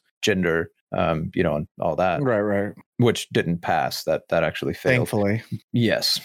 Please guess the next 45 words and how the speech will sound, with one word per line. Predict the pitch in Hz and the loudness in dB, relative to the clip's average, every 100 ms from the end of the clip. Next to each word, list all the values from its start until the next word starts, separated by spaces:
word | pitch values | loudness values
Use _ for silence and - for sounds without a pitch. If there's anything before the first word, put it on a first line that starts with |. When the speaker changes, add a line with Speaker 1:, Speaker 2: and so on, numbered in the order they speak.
| - - _ | -10 -20 _
Speaker 1:
But | 127 120 123 113 - _ _ | -6 0 2 0 -6 _ _
if | 123 | -2
they | 127 120 | 0 2
continue | 127 123 160 143 | 0 2 2 2
down | 120 104 | 2 2
that | - | 0
road | 110 139 101 | 2 2 2
and, | 95 - | 0 0
and, | 101 95 | 2 2
and | 95 98 95 | 2 2 2
want | 104 90 | 0 0
to | 101 | -2
do | 113 | 0
that, | 123 92 - - _ - | 2 2 0 -8 _ -4
it | 120 | 0
will | 131 196 | 2 2
be | 117 107 | 2 2
illegal | 95 101 90 78 80 - _ | 2 0 0 -2 -2 -10 _
for | - 135 | -2 0
you | 117 | 2
to | 101 | 0
talk | 98 98 | 0 0
about | 92 73 | 0 2
race, | 82 78 - - - - - | 0 0 0 -2 -4 -10 0
but | 131 - | 0 2
only | 123 117 | 2 2
if | 104 | 2
you're | 110 | 0
white. | 110 101 - - - | 0 0 -4 -16 -6
Speaker 2:
Okay. | 110 101 98 95 - 196 | -4 0 0 -2 -4 0
Well, | 202 | 2
uh, | 190 202 - | 2 0 -4
it's | 240 214 202 175 | 0 2 2 2
just, | 220 180 | 0 0
it's | 175 180 | 0 2
a | 175 | 2
situation. | 202 180 180 156 | 0 0 0 0
Okay. | 165 | 0
Like, | 170 170 - | 0 0 0
what, | 196 208 | -4 -2
what | 175 233 | -2 0
about, | 208 196 160 | 0 0 0
is | 147 | 0
it | 165 156 | 0 0
minorities | 139 147 139 147 196 254 269 | 2 2 2 2 2 2 0